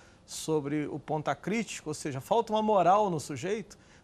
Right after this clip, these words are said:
porque a moral dentro dele é que vai dizer, "Tô certo, não tô, essa roupa combina, não combina.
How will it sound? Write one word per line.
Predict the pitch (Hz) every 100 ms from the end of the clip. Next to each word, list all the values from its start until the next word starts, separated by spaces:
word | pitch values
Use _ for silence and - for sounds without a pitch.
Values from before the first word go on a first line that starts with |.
| -
porque | 185
a | 226
moral | 226 214 180 240
dentro | 170 151 151 185
dele | 202 254
é |
que | 247
vai | 233 262
dizer, | 214 180 208
"Tô | 202 170
certo, | - 226 185 -
não | 156
tô, | -
essa | 196 -
roupa | 160 175
combina, | 156 143 160 196
não | 147
combina. | 131 135 160 208 151